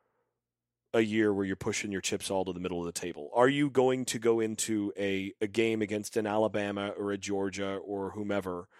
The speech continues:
and feel as though you are on par there? That's,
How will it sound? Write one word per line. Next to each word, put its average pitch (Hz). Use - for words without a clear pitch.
and 104
feel 120
as 110
though 107
you 104
are 95
on 110
par 101
there? 80
That's, -